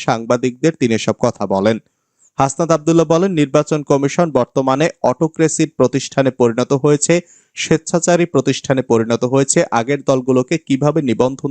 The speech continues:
দিয়েছে সেটি স্পষ্ট নয়। নির্বাচনী পরিচালনা বিধিমালাকে তারা নিজেদের মতো পরিচালিত করছে। তিনি অভিযোগ করেন, এনসিপিকে ইচ্ছাকৃতভাবে শাপলা প্রতীক দেওয়া হচ্ছে না, এ বিষয়ে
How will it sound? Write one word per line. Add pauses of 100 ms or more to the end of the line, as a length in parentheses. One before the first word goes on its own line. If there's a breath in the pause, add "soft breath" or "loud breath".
দিয়েছে (340 loud breath)
সেটি
স্পষ্ট (160)
নয়। (240)
নির্বাচনী (100)
পরিচালনা (100)
বিধিমালাকে (320 soft breath)
তারা (120)
নিজেদের
মতো (120)
পরিচালিত (140)
করছে। (520)
তিনি (100)
অভিযোগ
করেন,
এনসিপিকে (160)
ইচ্ছাকৃতভাবে (120)
শাপলা
প্রতীক
দেওয়া
হচ্ছে
না, (160)
এ
বিষয়ে